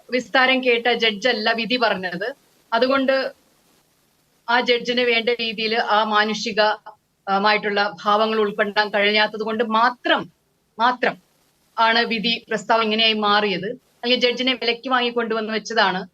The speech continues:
എന്നൊക്കെ പറയുമ്പോ അത് നിയമം അറിയാത്ത, നീതിയിലേക്ക് എത്തുന്ന വഴികൾ അറിയാത്ത, സിസ്റ്റം അറിയാത്ത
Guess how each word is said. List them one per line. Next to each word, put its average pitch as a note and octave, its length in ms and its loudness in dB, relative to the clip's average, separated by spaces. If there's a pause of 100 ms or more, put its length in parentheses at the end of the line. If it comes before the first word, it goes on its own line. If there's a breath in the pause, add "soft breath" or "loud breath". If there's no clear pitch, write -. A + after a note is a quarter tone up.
(380)
എന്നൊക്കെ E4 300 2
പറയുമ്പോ G3+ 520 0 (1300)
അത് C#4 420 2 (480)
നിയമം B3 300 2
അറിയാത്ത, A#3 520 0 (180)
നീതിയിലേക്ക് A3+ 880 0
എത്തുന്ന A#3 260 0
വഴികൾ A3+ 380 4
അറിയാത്ത, G3+ 540 -2 (640)
സിസ്റ്റം C#4 360 0
അറിയാത്ത G#3+ 540 2